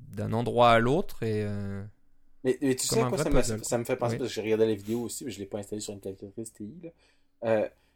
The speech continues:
Speaker 2: ça me faisait, ça me fait penser à Load Runner. Je sais pas si vous vous rappelez
Speaker 1: C'est
Speaker 2: de ça.
Speaker 1: vrai,
Speaker 2: C'était un jeu
Speaker 1: c'est
Speaker 2: sur
Speaker 1: vrai.
Speaker 2: Apple deux,
Speaker 1: Oh oui.
Speaker 2: où on se promenait puis on faisait des trous pour des, pour tomber. Il y avait des échelles, il fallait remonter. Il y avait des méchants qui nous couraient après, il fallait les faire tomber dans des trous. Et puis les trous se reformaient au bout d'un certain temps.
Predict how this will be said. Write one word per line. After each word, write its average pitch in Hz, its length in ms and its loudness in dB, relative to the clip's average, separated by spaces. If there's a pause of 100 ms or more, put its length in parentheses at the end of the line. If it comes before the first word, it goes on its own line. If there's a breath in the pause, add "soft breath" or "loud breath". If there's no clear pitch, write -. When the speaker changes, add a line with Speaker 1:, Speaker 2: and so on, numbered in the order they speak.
(420)
Speaker 2:
ça - 140 2
me 113 60 0
faisait, 131 260 2
ça 123 120 -6
me 120 60 -4
fait 123 60 -14
penser 123 240 0
à 156 80 6
Load 131 320 6
Runner. 107 280 2 (140)
Je - 100 -14
sais - 80 -14
pas - 100 -10
si - 140 -10
vous 113 120 -6
vous 110 80 -6
rappelez 110 180 0
Speaker 1:
C'est 127 100 0
Speaker 2:
de 123 60 2
ça. 117 60 2
Speaker 1:
vrai, 113 80 2
Speaker 2:
C'était 117 160 -2
un 117 80 2
jeu 120 100 0
Speaker 1:
c'est 135 80 0
Speaker 2:
sur 139 80 2
Speaker 1:
vrai. 113 80 6
Speaker 2:
Apple 117 220 0
deux, 139 240 -2 (160)
Speaker 1:
Oh 120 120 -2
oui. 123 140 -4
Speaker 2:
où 131 40 4
on 123 80 6
se - 100 -2
promenait 131 380 4
puis - 80 2
on 117 60 4
faisait 117 200 0
des 123 160 0
trous - 240 -4
pour - 220 -12
des, 117 200 0 (220)
pour - 160 -8
tomber. 120 380 0
Il 151 60 -2
y 135 60 4
avait 110 120 4
des 104 180 -4
échelles, 131 320 0
il 127 60 -6
fallait 107 160 2
remonter. 104 320 -4
Il - 20 2
y - 20 2
avait 104 120 0
des 104 80 -4
méchants 107 240 -6
qui - 100 -14
nous 107 80 -8
couraient 101 220 -4
après, 98 220 -4
il 131 40 -12
fallait 110 160 -2
les 98 60 -10
faire 98 120 -6
tomber 107 200 -8
dans 107 140 -4
des 101 120 -6
trous. 131 400 -8 (400 soft breath)
Et 107 60 -8
puis 110 160 -8
les 104 160 -2
trous - 180 -10
se 120 140 0
reformaient 110 420 0
au 120 80 2
bout 113 80 -4
d'un 107 120 -4
certain 107 280 -8
temps. 143 160 -4